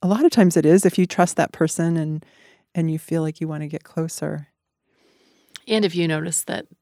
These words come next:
Speaker 2: like, not sharing is in the way.
Speaker 1: Yeah, if it's
Speaker 2: Right.
Speaker 1: coming out sideways, like, they
Speaker 2: Right.
Speaker 1: know you're angry anyway.
Speaker 2: Right. Or you stop feeling close to someone because you never share anything.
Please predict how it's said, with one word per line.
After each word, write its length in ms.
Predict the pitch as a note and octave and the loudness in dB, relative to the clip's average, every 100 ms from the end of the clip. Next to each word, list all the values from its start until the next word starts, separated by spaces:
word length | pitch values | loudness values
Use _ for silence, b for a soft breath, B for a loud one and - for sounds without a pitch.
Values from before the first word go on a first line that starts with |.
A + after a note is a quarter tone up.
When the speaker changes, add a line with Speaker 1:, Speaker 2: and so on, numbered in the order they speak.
| _ - | _ -14
Speaker 2:
like, 160 | D#3 - | -12 -8
not 240 | F3 - | -8 -6
sharing 380 | - F3+ F3 E3 | -8 -8 -8 -6
is 220 | E3+ E3 | -6 -8
in 140 | - D#3+ | -6 -6
the 80 | - | -4
way. 360 | D3+ - D3+ _ _ b b b b - | -4 -4 -8 _ _ b b b b 0
Speaker 1:
Yeah, 260 | G3+ F#3+ | 4 6
if 100 | E3+ | 4
it's 100 | E3+ | 0
Speaker 2:
Right. 60 | E3 | 2
Speaker 1:
coming 240 | F#3 F3+ | 4 4
out 140 | D#3+ - | 2 -2
sideways, 680 | D#3+ D#3+ D3+ D3 D3 - - _ - | 0 0 0 0 0 -4 -10 _ -2
like, 160 | D3+ | 2
they 60 | D#3+ | 2
Speaker 2:
Right. 60 | |
Speaker 1:
know 140 | E3 D#3 | 4 4
you're 180 | D#3+ D#3 | 4 4
angry 360 | E3 E3 D#3+ | 2 2 0
anyway. 500 | D#3 D3+ D3+ D2+ G3 - - | 0 -4 -2 -2 -2 -4 -6
Speaker 2:
Right. 340 | G3 F#3 - - | -6 -4 -8 -6
Or 140 | - F#3+ | 2 4
you 160 | F3 | 4
stop 480 | E3+ - - F3 - | 0 -4 -2 0 0
feeling 180 | F3 E3 | -4 -6
close 220 | D#3 E3 | -4 -4
to 80 | - | -4
someone 340 | - D#3 C#3+ D#3 | -6 -6 -6 -6
because 240 | D#3 D#3 | -8 -8
you 80 | D#3 | -8
never 160 | D3+ D3 | -6 -8
share 220 | - E3+ | -6 -6
anything. 460 | G3+ D#3 - D#3 | -6 -6 -10 -12